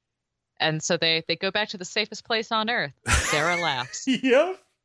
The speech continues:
Speaker 2: Yeah, that, you know, like, you know, just may-, may-, maybe the fr-, fr-, Frigidator people will come back.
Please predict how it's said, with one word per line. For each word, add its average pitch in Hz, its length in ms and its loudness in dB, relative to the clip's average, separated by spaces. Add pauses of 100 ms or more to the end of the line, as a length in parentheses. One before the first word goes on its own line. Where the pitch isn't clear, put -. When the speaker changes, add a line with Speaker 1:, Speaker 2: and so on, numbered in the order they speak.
(1300)
Speaker 2:
Yeah, 302 300 0
that, 208 260 0
you 226 140 4
know, 185 160 0
like, 190 200 0
you 208 140 0
know, 202 160 2
just 196 240 -6
may-, 220 260 0
may-, 208 140 2
maybe 208 260 2
the 214 60 4
fr-, 254 220 0
fr-, 254 220 -2
Frigidator 147 640 2
people 120 300 0
will 107 100 2
come 110 240 0
back. 95 400 0